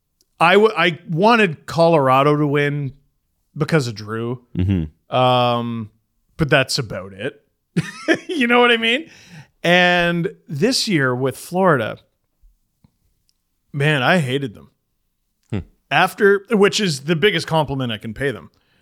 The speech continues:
Speaker 1: Like, there was a v-, there was a genuine, "I do not want you to succeed"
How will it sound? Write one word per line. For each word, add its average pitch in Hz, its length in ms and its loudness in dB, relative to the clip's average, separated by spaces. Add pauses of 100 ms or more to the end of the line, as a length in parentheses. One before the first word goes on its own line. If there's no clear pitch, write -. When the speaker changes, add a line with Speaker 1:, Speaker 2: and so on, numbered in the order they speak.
(180)
Speaker 1:
Like, 135 440 -2 (300)
there 175 180 4
was 247 160 4
a 233 80 2
v-, 147 340 -8
there 190 200 2
was 254 200 2
a 156 340 4 (760)
genuine, 170 800 2 (120)
"I 139 160 0
do 143 180 -4
not 139 200 -4
want 135 240 -6
you 139 140 -12
to - 160 -14
succeed" 117 640 -10